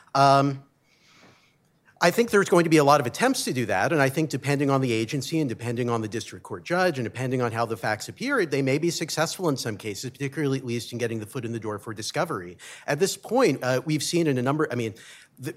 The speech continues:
there are always lots of cases against the federal government and against government agencies, and I've seen in dozens of cases at this point, uh, parties filing notices, notices of supplemental authority or even motions, uh, based on the Chief Justice's opinion in this case.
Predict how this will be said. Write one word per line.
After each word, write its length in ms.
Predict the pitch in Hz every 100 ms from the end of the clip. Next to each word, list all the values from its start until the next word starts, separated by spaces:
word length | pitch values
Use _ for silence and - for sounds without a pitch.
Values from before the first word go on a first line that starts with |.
| -
there 120 | 156
are 80 | 147
always 360 | 160 202 147
lots 260 | 120 131 147
of 120 | 139
cases 420 | 143 139 139 123
against 340 | 113 120 120 -
the 60 |
federal 240 | 131 120 107
government 320 | 113 117 110
and 80 | 107
against 280 | 110 110 127
government 240 | 113 104
agencies, 600 | 107 143 151 - 110 101
and 80 | 113
I've 160 | 113 117
seen 240 | - 123
in 180 | 107 101 -
dozens 320 | 120 135 170
of 80 | 120
cases 400 | 117 110 117 107
at 100 | 101
this 180 | 123 -
point, 360 | 135 107 101 - - - - -
uh, 120 | 117
parties 340 | - 139 123
filing 300 | - 127 117
notices, 460 | 113 113 113 135 - -
notices 420 | 123 139 147 127
of 80 | 113
supplemental 460 | - 131 127 120 107
authority 400 | 101 127 135 135
or 80 | 110
even 220 | 107 104
motions, 640 | 104 151 - 104 98 95 - - _
uh, 120 | 123 110
based 320 | 120 123 -
on 120 | 110
the 60 | 107
Chief 220 | - 120
Justice's 540 | 131 117 117 - 110
opinion 340 | 92 120 110 104
in 120 | 98
this 160 | 92
case. 400 | - 190 117 104